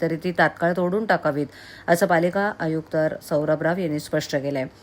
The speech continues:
हे तोडकाम करताना पोलीस बंदोबस्त मिळाला नाही, स्थानिकांचा विरोध होता, दबाव आला, अशा प्रकारची कोणतीही कारणं न सांगता अनधिकृत बांधकामांचं निष्कासन झालं पाहिजे. त्याची संपूर्ण जबाबदारी सहाय्यक आयुक्तांचीच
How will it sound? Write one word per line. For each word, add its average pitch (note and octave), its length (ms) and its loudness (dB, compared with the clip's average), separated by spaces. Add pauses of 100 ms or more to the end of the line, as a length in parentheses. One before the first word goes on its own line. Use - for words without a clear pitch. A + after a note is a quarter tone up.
(300)
हे G#3 60 4
तोडकाम G3 420 2
करताना D#3 460 0
पोलीस E3+ 300 0
बंदोबस्त F3+ 460 0
मिळाला F3 300 2
नाही, D#3 280 0
स्थानिकांचा E3 640 0
विरोध G3 320 0
होता, C#3 260 0 (480)
दबाव E3+ 340 4
आला, E3 380 2
अशा E3 240 0
प्रकारची E3+ 500 -2
कोणतीही E3+ 460 0
कारणं E3 400 2
न G3+ 140 2
सांगता D3+ 500 0
अनधिकृत D#3+ 480 0
बांधकामांचं D#3 800 0
निष्कासन D#3 540 -2
झालं D3 240 -4
पाहिजे. C#3+ 340 -2 (480)
त्याची F#3 240 4
संपूर्ण F#3+ 400 4
जबाबदारी F#3+ 540 2
सहाय्यक E3 420 -4
आयुक्तांचीच D#3 840 -2